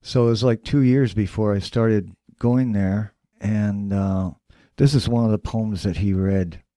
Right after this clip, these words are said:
"More clowns fall head over heels with the clown dating service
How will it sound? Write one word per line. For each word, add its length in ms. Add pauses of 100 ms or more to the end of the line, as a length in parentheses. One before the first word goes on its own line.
(920)
"More 300
clowns 640
fall 300
head 200
over 240
heels 580
with 120
the 80
clown 400
dating 340
service 640